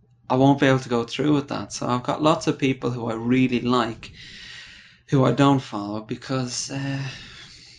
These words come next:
because of a s-, a social problem that doesn't even exist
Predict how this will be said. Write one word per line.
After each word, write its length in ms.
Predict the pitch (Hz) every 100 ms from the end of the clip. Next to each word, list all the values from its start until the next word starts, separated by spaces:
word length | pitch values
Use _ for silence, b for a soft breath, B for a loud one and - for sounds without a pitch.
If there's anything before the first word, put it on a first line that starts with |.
| B B B _ _ _ _
because 420 | - - 151 -
of 140 | 147 143
a 20 |
s-, 220 | 135 - -
a 60 |
social 960 | - - - 143 151 151 131 113 117 120 _ _ _ _ b b b b
problem 420 | - 110 113 110
that 100 | 120
doesn't 260 | 135 127 131
even 220 | 127 123
exist 640 | 117 117 131 147 - -